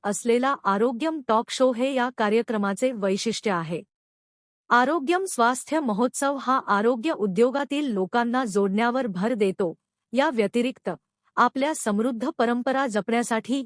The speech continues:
या कार्यक्रमात भारतीय संस्कृतीचे घटक समाविष्ट केले जाणार आहेत, अशी माहिती पत्रकार परिषदेत देण्यात आली.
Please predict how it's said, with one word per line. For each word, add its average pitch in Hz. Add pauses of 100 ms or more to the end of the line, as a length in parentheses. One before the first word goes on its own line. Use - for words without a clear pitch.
या 247 (100)
कार्यक्रमात 247
भारतीय 226
संस्कृतीचे 285
घटक 202
समाविष्ट 240
केले 233
जाणार 190
आहेत, 165 (920)
अशी 302
माहिती 240 (100)
पत्रकार 277 (100)
परिषदेत 240
देण्यात 214
आली. 165